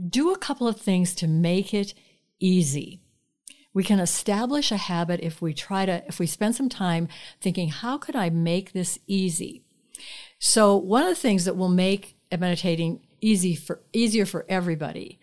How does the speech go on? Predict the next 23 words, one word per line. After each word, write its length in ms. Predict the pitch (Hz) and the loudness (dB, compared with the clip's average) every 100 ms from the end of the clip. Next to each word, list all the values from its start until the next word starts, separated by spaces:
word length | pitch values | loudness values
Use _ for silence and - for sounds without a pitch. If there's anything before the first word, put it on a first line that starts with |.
| - - - | -20 -18 0
is 260 | 196 190 - | 4 4 2
to 120 | 185 | -2
download 640 | 170 180 214 226 202 190 | 0 0 2 2 2 2
the 180 | 196 202 | 0 0
app 400 | 165 156 160 - | 0 0 -2 -8
called 320 | - 165 151 - - | -4 -4 -4 -8 -2
Insight 640 | 196 220 214 202 196 202 - _ _ - | 2 2 2 0 -2 -4 -10 _ _ -10
Timer. 560 | - 170 156 - - _ _ _ _ _ _ _ _ _ _ _ _ | -2 0 -2 -4 -12 _ _ _ _ _ _ _ _ _ _ _ _
Insight 680 | - 202 220 - 202 196 202 _ _ _ - | 2 4 4 2 0 0 -4 _ _ _ -12
Timer. 560 | - 170 160 143 156 _ _ _ _ - _ | -4 -2 -2 -4 -10 _ _ _ _ -20 _
Now, 480 | 185 180 175 175 - _ _ _ _ _ _ | 0 2 2 0 -4 _ _ _ _ _ _
when 280 | 185 190 220 | 2 6 6
you 140 | 233 | 6
download 480 | 226 240 294 269 196 | 4 2 4 2 2
that, 260 | 160 156 - | 0 -2 -2
it's, 140 | 190 | -6
there 200 | - 180 | -4 -2
are 20 | |
thousands 680 | - - 208 214 220 208 202 | -2 0 2 4 2 0 0
of 60 | 170 | 0
meditations 640 | 156 151 170 151 - 139 | -2 -4 -4 -4 -6 -6
on 180 | 143 151 | -6 -8
there. 220 | - - | -8 -12